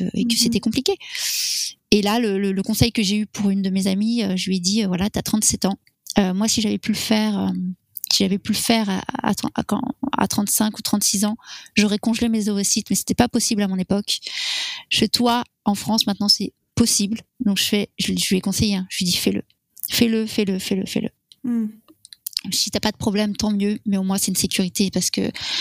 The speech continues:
Speaker 1: elle est célibataire. Je lui dis, imagine, tu rencontres quelqu'un plus tard, tu veux un enfant, tu n'y arrives pas,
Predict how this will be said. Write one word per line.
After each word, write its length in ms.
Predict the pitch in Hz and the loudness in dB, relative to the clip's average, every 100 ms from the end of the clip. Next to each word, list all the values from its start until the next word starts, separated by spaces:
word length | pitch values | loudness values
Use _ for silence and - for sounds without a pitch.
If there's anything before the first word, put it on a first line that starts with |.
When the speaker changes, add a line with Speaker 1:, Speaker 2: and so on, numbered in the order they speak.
| - - - | -4 -6 -2
Speaker 1:
elle 100 | - | 2
est 40 | 190 | 2
célibataire. 720 | 180 208 208 220 240 233 247 | 2 2 0 2 2 2 0
Je 100 | 240 | -2
lui 80 | 190 | -2
dis, 120 | 185 | 0
imagine, 280 | 202 202 220 | 0 0 0
tu 100 | 214 | -2
rencontres 240 | 190 202 | 0 0
quelqu'un 260 | 190 - 202 | 0 0 0
plus 120 | 226 | 0
tard, 440 | - 226 226 233 220 | 0 2 2 0 -2
tu 160 | - | -2
veux 80 | 190 | 0
un 100 | 196 | 0
enfant, 240 | 202 - 214 | 0 -2 -2
tu 160 | - | 0
n'y 60 | 202 | 0
arrives 200 | 196 190 | 0 0
pas, 160 | 214 | -2